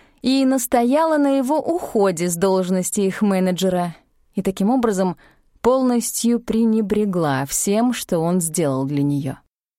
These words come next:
Сэм пытался переубедить ее, указав на такие моральные аспекты, как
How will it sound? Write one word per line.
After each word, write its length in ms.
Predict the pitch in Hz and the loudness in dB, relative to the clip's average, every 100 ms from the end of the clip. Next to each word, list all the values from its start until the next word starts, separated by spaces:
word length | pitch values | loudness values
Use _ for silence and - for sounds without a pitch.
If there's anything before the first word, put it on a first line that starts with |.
| _ _ _ _ | _ _ _ _
Сэм 340 | - 202 202 208 | -4 0 0 0
пытался 480 | 196 180 190 - | 0 0 0 -2
переубедить 640 | 202 196 202 185 220 320 220 | -2 0 0 0 0 0 0
ее, 300 | 202 170 160 | 0 2 0
указав 480 | 143 156 165 185 190 | 0 -2 0 -2 -2
на 120 | 165 | -2
такие 280 | 156 185 175 | -2 -2 0
моральные 500 | 165 175 190 165 156 | 2 2 0 0 -2
аспекты, 480 | - 190 185 - | -2 -2 -2 -2
как 300 | - 170 - | -2 -4 -4